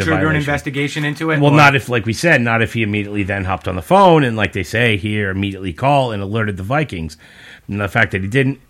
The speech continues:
Speaker 2: uh, triggers a violation of the league's tampering policy. So moving forward, you know, you're probably gonna look for the league to be investigating this one a little bit quieter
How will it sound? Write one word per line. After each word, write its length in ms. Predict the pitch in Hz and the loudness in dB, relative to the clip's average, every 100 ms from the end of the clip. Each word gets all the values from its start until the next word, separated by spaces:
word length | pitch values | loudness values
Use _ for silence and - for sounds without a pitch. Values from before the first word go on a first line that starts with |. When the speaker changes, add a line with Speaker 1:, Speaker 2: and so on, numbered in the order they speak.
| - | -10
Speaker 2:
uh, 180 | 104 90 | -8 -6
triggers 340 | 87 107 95 | -4 -2 -2
a 40 | 92 | -2
violation 440 | 92 92 90 - | -4 -4 -6 -8
of 40 | 82 | -8
the 60 | |
league's 160 | 80 76 | -8 -10
tampering 340 | 90 85 80 78 | -8 -8 -8 -12
policy. 500 | 82 73 - 76 - - - - _ | -12 -14 -12 -14 -16 -20 -20 -20 _
So 320 | - 101 87 - | -8 -4 -4 -6
moving 340 | 104 110 98 90 | -4 -2 -2 -4
forward, 580 | - 175 139 123 107 - - _ _ | 2 4 6 4 0 -6 -20 _ _
you 160 | 113 110 | -4 -2
know, 240 | 101 92 - _ 76 82 | -2 -6 -12 _ -20 -12
you're 160 | 113 101 | -8 -2
probably 240 | 123 120 | 0 0
gonna 160 | 110 107 | -2 -4
look 120 | 104 | -6
for 80 | - | -8
the 100 | 98 | -8
league 280 | 98 95 90 | -6 -6 -6
to 180 | 98 98 | -6 -8
be 300 | 90 95 95 | -8 -8 -8
investigating 680 | 92 95 92 95 92 92 95 | -6 -6 -6 -8 -8 -8 -10
this 160 | 87 | -10
one 100 | 98 | -10
a 40 | 87 | -8
little 80 | |
bit 160 | 87 82 | -10 -12
quieter 560 | - 90 92 90 92 | -12 -10 -8 -8 -8